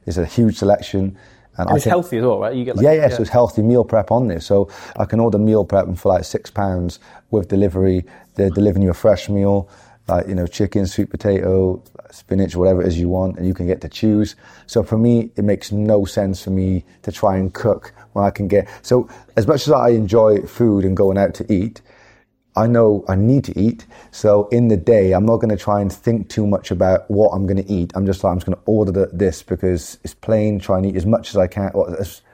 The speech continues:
Speaker 1: I can eat the same thing every day if I possibly can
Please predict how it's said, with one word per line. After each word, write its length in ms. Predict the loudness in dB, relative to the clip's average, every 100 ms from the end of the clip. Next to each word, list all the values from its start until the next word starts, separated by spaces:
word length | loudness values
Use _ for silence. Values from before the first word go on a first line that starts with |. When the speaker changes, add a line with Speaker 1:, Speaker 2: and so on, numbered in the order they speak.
| _ -10
Speaker 1:
I 80 | -6
can 160 | -4
eat 100 | -6
the 80 | -8
same 320 | -4 -2 -2
thing 400 | -2 -4 -4 -8 _ -4
every 280 | -2 -2 0
day 260 | 2 0 -2
if 120 | -6
I 80 | -8
possibly 540 | -2 -2 -2 -6 -6
can 400 | -4 -4 -4 -8